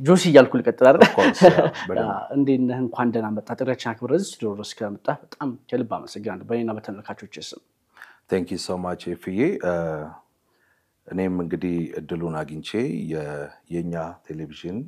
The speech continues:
Speaker 2: እ፣ የክብር እንግዳ እንደሆን እድሉን ስለሰጠኸኝ በተመልካችና አድማጭ ስም፣ እ፣ የኛ ቴሌቪዥንን ደግሞ ወንድሜ ኤፊን ከልብ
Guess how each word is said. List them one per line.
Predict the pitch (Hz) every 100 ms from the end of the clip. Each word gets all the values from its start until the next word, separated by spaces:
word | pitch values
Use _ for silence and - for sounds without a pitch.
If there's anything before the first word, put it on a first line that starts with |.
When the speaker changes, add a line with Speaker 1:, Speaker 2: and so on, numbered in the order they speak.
| 208 -
Speaker 2:
እ፣ | - - 147 147 _ _ _ _ - _
የክብር | 80 - 87
እንግዳ | 85 82 80 80
እንደሆን | 78 76 - 107 233
እድሉን | 82 73 76 -
ስለሰጠኸኝ | - 143 - 139 - 104 233 - _ _ _ - _ _ _
በተመልካችና | 90 85 80 - 87 85 87 85 90 95
አድማጭ | 85 82 78 -
ስም፣ | - 107 208 254 _ _
እ፣ | 78 76
የኛ | 80 78 76 73
ቴሌቪዥንን | 80 78 73 85 151 208
ደግሞ | 73 78 73
ወንድሜ | 73 73 76 76
ኤፊን | 82 82 120 190 247 - _ _ _ _ _
ከልብ | 78 78